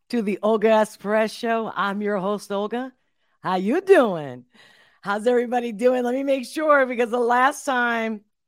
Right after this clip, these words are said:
I had some malfunction. It took me a hot minute to get back in the saddle. I had a major move. If you wanna know all the details, become a member of Locals, and I'm gonna be talking more about it with more details nonetheless, okay?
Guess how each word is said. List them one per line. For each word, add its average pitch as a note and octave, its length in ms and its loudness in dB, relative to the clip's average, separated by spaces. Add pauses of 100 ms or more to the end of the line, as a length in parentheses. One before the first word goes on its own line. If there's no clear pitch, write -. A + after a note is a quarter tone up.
(300)
I F3 100 -8
had A3 220 -4
some B3 180 -4
malfunction. B3 600 0 (1300)
It - 20 -20
took A#4+ 80 0 (120)
me B3 160 -2
a A#3+ 60 2
hot B3 260 4
minute B3 280 0
to G#3+ 80 -4
get A3 180 -4
back A3+ 240 0
in G#3+ 100 -4
the G3 80 -6
saddle. G#3+ 480 2
I E3+ 100 0
had G3 120 0
a G#3+ 60 -2
major A3 320 -4
move. A3 280 0
If - 40 -14
you F3 100 -10
wanna F#3+ 160 -6
know G3 80 -2
all G3 100 -2
the F#3 80 -4
details, F#3 420 -6
become F#3 260 -6
a F#3 40 -4
member F3+ 220 -6
of E3+ 80 -4
Locals, E3 420 -4 (380)
and E3 120 -4
I'm F3 80 0
gonna F3 140 -2
be D#3+ 120 -6
talking E3 340 0
more D#3 220 -2
about D3 320 0
it C#3+ 200 -6
with E3 220 -2
more D#3+ 240 -2
details C#3 640 -2 (960)
nonetheless, D3+ 920 0
okay? F#3 680 0